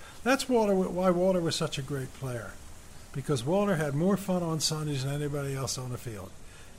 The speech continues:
Uh, and I go to speak to kids in schools, and, and, and I tell them, "Look,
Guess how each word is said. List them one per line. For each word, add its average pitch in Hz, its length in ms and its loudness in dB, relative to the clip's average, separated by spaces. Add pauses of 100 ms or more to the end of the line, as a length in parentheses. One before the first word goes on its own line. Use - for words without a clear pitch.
(140)
Uh, 127 540 -6
and 165 140 2
I 196 120 4
go 220 160 2
to 214 100 2
speak 202 340 -2
to 196 80 -4
kids 165 400 -2
in 120 100 -6
schools, 180 640 -2
and, 156 220 -6 (140)
and, 143 260 -6
and 160 240 -2
I 175 140 0
tell 180 280 -4
them, 143 200 -4
"Look, 127 140 -6